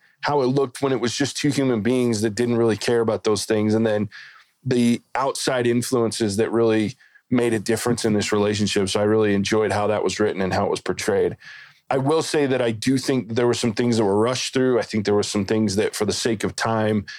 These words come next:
and the Hollywood piece, it was almost written like a very long episode of television,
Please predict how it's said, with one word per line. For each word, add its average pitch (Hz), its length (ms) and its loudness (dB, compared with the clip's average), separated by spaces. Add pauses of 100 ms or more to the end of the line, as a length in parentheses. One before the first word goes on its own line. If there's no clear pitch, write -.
(400)
and 110 140 0
the 104 60 0
Hollywood 113 460 0
piece, 117 360 0
it 135 80 0
was 127 160 0
almost 139 340 -2
written 131 240 0
like 117 160 0
a 117 60 2
very 117 240 2
long 110 420 0 (240)
episode 117 380 -2
of 92 80 -10
television, 120 600 0